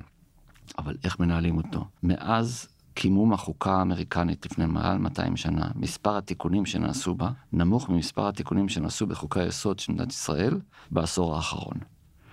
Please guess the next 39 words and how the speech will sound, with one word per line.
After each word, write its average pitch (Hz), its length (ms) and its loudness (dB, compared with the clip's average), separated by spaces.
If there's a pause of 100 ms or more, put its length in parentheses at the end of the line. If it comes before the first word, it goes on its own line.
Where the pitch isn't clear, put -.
(300)
זה 98 240 0
אסון. 67 400 -4 (640)
אנחנו 87 220 0
מתקיימים 92 360 2
פה 113 140 0
בלי 92 180 -2
כללי 78 240 0
משחק. 76 440 -4 (220)
כל 123 180 2
מי 107 120 2
שהופך - 400 -4
להיות - 140 -2
ראש 80 160 -2
ממשלה, 82 380 2
וזה 82 180 -2
לא 87 100 0
משנה 87 280 0
אם 85 40 -2
קוראים 85 240 -2
לך 80 140 -4
לפיד, 117 460 -2 (320)
או - 80 -2
בנט, 92 400 2
או - 60 -4
נתניהו, 80 760 0 (100)
או 78 100 -2
בעתיד 78 420 -4
אולי 71 240 -2
גנץ, 131 480 0 (640)
כל 127 220 2
מי 110 100 2
שמקבל 92 420 0
לידיו 87 240 2
את - 80 -8
הכוח, 139 540 0 (540)
מיד 107 480 2 (640)
בכוח 110 300 0
קואליציוני 95 500 0
רגיל, 110 460 0